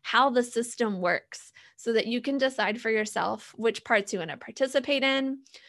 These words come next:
what you want to help move in a better direction by pushing back on, and what maybe you just want to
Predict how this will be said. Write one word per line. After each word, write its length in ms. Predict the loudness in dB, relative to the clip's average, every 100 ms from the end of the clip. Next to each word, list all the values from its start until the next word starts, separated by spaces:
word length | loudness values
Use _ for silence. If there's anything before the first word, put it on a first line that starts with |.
| -20 -2
what 180 | 0
you 140 | 2 2
want 100 | 0
to 60 |
help 240 | 0 -2 -2
move 160 | -4
in 140 | -4 -4
a 40 |
better 260 | -4 -4 -4
direction 720 | 0 2 0 0 0 0 0
by 140 | -2
pushing 400 | -4 -8 -6 -2
back 320 | 2 2 0
on, 460 | -2 0 -2 -4 -6 -10 -20 -6
and 140 | 0
what 200 | 4 4
maybe 380 | 4 2 2 -2 -2
you 180 | -4
just 220 | 0 0 0
want 160 | -2
to 160 | -2